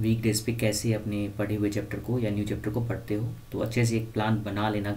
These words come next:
कल बैठ के, तभी आप अच्छे से पूरा cover कर पाओगे, नहीं तो पढ़ोगे बिना plan के तो कुछ नहीं हो पाएगा, ठीक है। और जो है ये पीवाईपी जिसके पास भी नहीं है, अ, phrase and one word का,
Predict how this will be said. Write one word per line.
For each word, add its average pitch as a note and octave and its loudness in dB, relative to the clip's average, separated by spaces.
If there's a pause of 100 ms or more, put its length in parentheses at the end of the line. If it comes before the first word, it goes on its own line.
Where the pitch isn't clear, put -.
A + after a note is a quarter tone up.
(120)
कल G#2+ 2
बैठ G2 -4
के, C#3 -2 (520)
तभी A2 4 (160)
आप G2+ -2
अच्छे - -4
से A2+ -2
पूरा G#2+ 0
cover G2+ -2
कर G#2 -2
पाओगे, G#2 0
नहीं G#2 -2
तो G2+ -2 (240)
पढ़ोगे C#3 4 (340)
बिना A2+ 2
plan A2 0
के D3+ -2
तो A#2+ -2
कुछ - -6
नहीं F#2+ -6
हो F#2 -10
पाएगा, - -6
ठीक A#2+ -2
है। D#3 -4 (720)
और D#3+ 6
जो D#3 6
है D3+ 4
ये C3+ 8
पीवाईपी B2 6
जिसके A2+ 4
पास B2 2
भी C3 2
नहीं A#2 8
है, A#2 6 (340)
अ, G2+ 0
phrase A#2+ 4
and G2+ 6
one G#2 2
word A2+ 4
का, A2+ -2